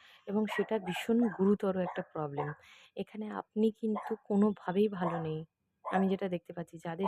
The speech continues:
সাথে রেজোনেট করছে তাদেরকে বলছি, আপনি কোনোভাবেই, আহ, ভালো নেই। আপনার ভেতরে সমস্যা হচ্ছে এবং থা-, এর সাথে সাথে হার্ট চাকরার সাথে সাথে থার্ড আই চাকরাও কিন্তু আপনাদের ব্লকড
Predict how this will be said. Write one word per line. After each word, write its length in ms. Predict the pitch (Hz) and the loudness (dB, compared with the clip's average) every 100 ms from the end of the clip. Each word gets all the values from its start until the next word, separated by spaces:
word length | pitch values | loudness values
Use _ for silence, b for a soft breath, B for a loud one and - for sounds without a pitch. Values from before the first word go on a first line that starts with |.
| - | -2
সাথে 200 | 190 185 | -4 -2
রেজোনেট 440 | 175 165 175 175 | -2 0 -2 -4
করছে 340 | _ 175 - 180 | _ -18 -16 -14
তাদেরকে 440 | 165 165 - 175 - | -10 -10 -10 -12 -12
বলছি, 320 | 160 - 190 | -6 -6 -6
আপনি 300 | 170 - 202 | -10 -6 -8
কোনোভাবেই, 680 | - 180 175 175 175 196 214 B B B B B B - | -6 -4 -2 -2 -2 -4 -6 B B B B B B -10
আহ, 360 | 175 165 160 165 | -8 -6 -8 -8
ভালো 360 | 170 190 190 | -2 0 2
নেই। 320 | 180 151 156 202 | 0 -2 -6 -14
আপনার 380 | 175 - 196 196 | -16 -14 -8 -8
ভেতরে 580 | 196 185 - 196 208 214 214 - | -6 -8 -8 -4 0 2 0 -2
সমস্যা 640 | - - 185 190 202 - 208 | -8 -6 -2 -2 -2 -4 -6
হচ্ছে 280 | 196 - 208 | -6 -6 -6
এবং 260 | 202 214 208 | -4 -6 -8
থা-, 280 | - 185 185 - - | -8 -4 -4 -6 0
এর 140 | 220 208 | 0 2
সাথে 200 | 214 202 | -2 -2
সাথে 260 | 214 214 220 | -4 -2 -4
হার্ট 300 | 190 180 - | -2 -4 -6
চাকরার 280 | 190 - 196 | -10 -6 -8
সাথে 260 | - 185 185 | -8 -10 -8
সাথে 220 | 190 202 - | -6 -4 -6
থার্ড 260 | - 170 | -6 0
আই 80 | 175 185 | 2 2
চাকরাও 320 | 180 - 185 | -2 0 -2
কিন্তু 340 | - 175 - 214 b b b b b | -2 -8 -6 -8 b b b b b
আপনাদের 380 | - 170 165 185 | -4 0 4 2
ব্লকড 460 | 175 175 - _ | 4 0 0 _